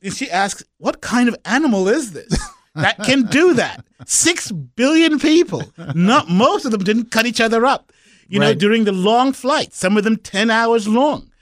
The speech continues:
Speaker 1: they landed happily. They
Speaker 2: And
Speaker 1: saw their loved ones afterwards.
Speaker 2: I know this passage. She's comparing it to another primate.
Speaker 1: Yes, the chimps. Right. And she says, if you look at, if you put chimps in a plane, they would be, you'd, uh, you know, when they landed, there'd be body parts <laughs> all over the place.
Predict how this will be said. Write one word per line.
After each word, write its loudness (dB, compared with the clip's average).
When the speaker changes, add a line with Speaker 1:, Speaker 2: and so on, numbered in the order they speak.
Speaker 1:
they 2
landed 0
happily. -2
They -6
Speaker 2:
And 0
Speaker 1:
saw -2
their 0
loved 0
ones -2
afterwards. -4
Speaker 2:
I 0
know 0
this 0
passage. -2
She's -4
comparing -2
it -4
to -8
another -2
primate. -6
Speaker 1:
Yes, -2
the -6
chimps. -2
Right. -2
And -8
she -2
says, -2
if -20
you 0
look 0
at, -8
if -18
you -8
put -10
chimps 0
in 0
a 0
plane, -2
they -4
would -2
be, -2
you'd, -6
uh, -4
you -8
know, -2
when -2
they 0
landed, 0
there'd 2
be -2
body -2
parts -2
<laughs> -4
all 0
over 0
the 2
place. -2